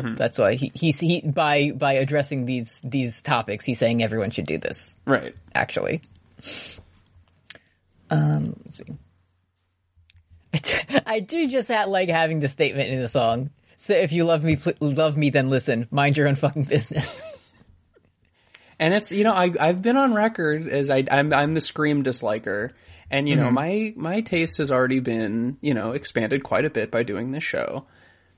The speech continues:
Speaker 2: Mm-hmm.
Speaker 1: So maybe somebody will send in, like, Attack Attack someday and I'll listen to it and I'll say, "This is good." But
Speaker 2: Mm.
Speaker 1: for now, it's, for me, it's the Yowly shouts. That's what I'm really all about.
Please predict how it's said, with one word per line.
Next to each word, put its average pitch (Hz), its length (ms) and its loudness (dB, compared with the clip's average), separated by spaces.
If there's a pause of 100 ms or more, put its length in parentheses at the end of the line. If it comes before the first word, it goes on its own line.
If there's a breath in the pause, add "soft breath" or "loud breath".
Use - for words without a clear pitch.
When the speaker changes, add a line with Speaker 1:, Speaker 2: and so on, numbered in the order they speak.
Speaker 2:
Mm-hmm. 160 140 4
Speaker 1:
So 165 100 4
maybe 160 240 4
somebody 160 380 2
will 151 120 0
send 135 280 2
in, 127 100 0
like, 120 160 -2
Attack 120 320 -2
Attack 110 300 -4
someday 101 340 0
and 87 100 -2
I'll 101 80 0
listen 107 220 -4
to 87 140 -2
it - 20 0
and 90 80 0
I'll 113 60 0
say, 107 160 0
"This 107 180 -2
is - 80 -8
good." - 320 -4 (500 loud breath)
But 143 200 2
Speaker 2:
Mm. 131 60 -6
Speaker 1:
for 160 140 2
now, 202 300 0
it's, 135 240 -6
for 151 180 0
me, 208 240 2
it's - 180 -2
the 139 100 2
Yowly 131 500 2
shouts. 117 520 -4
That's 156 260 0
what 156 80 2
I'm 123 180 4
really 117 240 2
all 82 160 -4
about. 76 460 -6